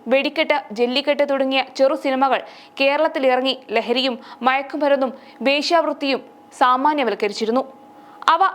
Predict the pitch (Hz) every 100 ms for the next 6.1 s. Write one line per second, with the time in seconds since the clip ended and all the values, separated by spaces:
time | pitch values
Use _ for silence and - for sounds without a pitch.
0 | - 285 285 359 330 294 294 285 269 214
1 | 226 240 254 220 214 233 202 196 240 -
2 | - - - - - 226 247 254 - 240
3 | 226 277 285 277 277 - 247 247 254 277
4 | 269 294 269 262 - - - 240 233 320
5 | 285 254 254 220 - 208 220 240 208 -